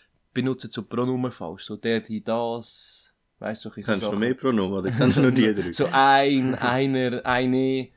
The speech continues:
Speaker 1: sie, es, Zeug und Sachen.
Speaker 2: Leck,
Speaker 1: Und
Speaker 2: kennst du viele Pronomen?
Speaker 1: weißt du, so wie so, gehen wir H B und dann sagt er einfach, ich bin gsi bizarr. Weißt du?
Speaker 2: Mhm. Nein.
Speaker 1: Nicht?
Speaker 2: Nein.
Speaker 1: Macht er das nicht?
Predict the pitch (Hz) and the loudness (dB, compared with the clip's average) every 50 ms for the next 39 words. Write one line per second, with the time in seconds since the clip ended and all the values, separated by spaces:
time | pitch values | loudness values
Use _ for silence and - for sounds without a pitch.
0 | _ _ _ - - - 131 127 131 131 127 127 127 127 - 123 123 123 127 127 | _ _ _ -12 -8 -4 -2 -2 -2 -2 -2 -2 -2 -2 -2 -2 0 0 0 0
1 | 123 - - - 143 147 147 151 113 127 135 135 - 165 156 - _ _ _ - | -2 -6 -6 -4 -2 -2 -2 -2 -2 -2 -4 -4 -4 -10 -14 -14 _ _ _ -10
2 | 85 80 - 147 139 135 123 92 87 - - - 87 - - 85 82 - - - | -10 -6 -2 -2 -2 0 -2 -4 -4 -6 -8 -10 -10 -8 -8 -10 -10 -10 -12 -12
3 | 87 87 82 87 85 - _ - 120 139 156 143 - 151 139 143 165 165 151 - | -12 -12 -12 -16 -20 -20 _ -6 -4 -4 -4 -4 -4 -4 -4 -2 -4 -4 -4 -2
4 | 139 127 107 - - - 139 143 147 147 127 113 131 147 170 170 - 135 151 196 | -4 -4 -4 -6 -4 0 0 2 2 2 2 2 4 6 4 4 4 2 0 0
5 | 214 - _ _ _ _ _ 123 123 135 139 - 143 127 113 127 120 123 120 135 | -2 -6 _ _ _ _ _ -12 -10 -8 -6 -4 -4 -4 -2 -4 -6 -6 -8 -10
6 | - - _ - 139 - - - 139 127 120 - - _ _ _ _ - - - | -16 -14 _ -12 -12 -8 -6 -4 -4 -4 -4 -6 -10 _ _ _ _ -20 -16 -12
7 | 131 131 127 120 110 - _ _ 113 110 117 107 - - 117 113 107 95 98 92 | -10 -8 -8 -8 -8 -10 _ _ -10 -8 -8 -6 -2 0 0 0 0 -2 -6 -14
8 | _ _ _ - - 127 95 90 87 117 135 123 - - - - _ _ _ _ | _ _ _ -12 -10 -8 -8 -6 -4 -2 -2 -4 -4 -8 -14 -20 _ _ _ _
9 | _ _ _ _ _ - 156 - - _ _ - 101 92 87 85 78 - - - | _ _ _ _ _ -20 -20 -20 -20 _ _ -10 -6 -6 -6 -6 -8 -12 -16 -20
10 | _ _ - - 143 139 143 151 - - - - 98 92 80 80 82 - _ - | _ _ -10 -2 0 0 0 0 -4 -10 -20 -16 -14 -14 -12 -14 -16 -4 _ 0
11 | 135 - - 135 110 113 120 - - 123 120 110 113 | 0 0 -2 -4 -4 -4 -4 -4 -4 -6 -6 -6 -8